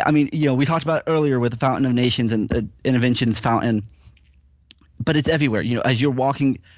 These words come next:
from the time you walk into that park and the soundscapes that are created for each individual pavilion, um, you know, from the night and day kind of thing in the land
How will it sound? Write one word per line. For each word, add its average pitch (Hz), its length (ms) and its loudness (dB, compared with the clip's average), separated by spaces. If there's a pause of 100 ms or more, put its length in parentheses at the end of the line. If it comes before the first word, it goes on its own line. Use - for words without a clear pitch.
from 143 120 2
the 113 80 -4
time 175 140 2
you 185 100 0
walk 160 220 -2
into 143 180 0
that 123 140 0
park 110 320 -2 (560)
and 135 140 2
the 123 40 2
soundscapes 156 580 0
that 131 100 2
are 123 80 0
created 123 340 0
for - 220 -2
each 156 180 0
individual 123 420 2
pavilion, 117 680 2 (520)
um, 101 420 0 (280)
you 135 160 0
know, 117 80 4
from 110 140 -2
the 110 80 2
night 113 300 0
and 117 120 0
day 117 200 0
kind 117 240 0
of 110 60 -2
thing 117 200 0
in 113 60 2
the 107 100 2
land 117 580 2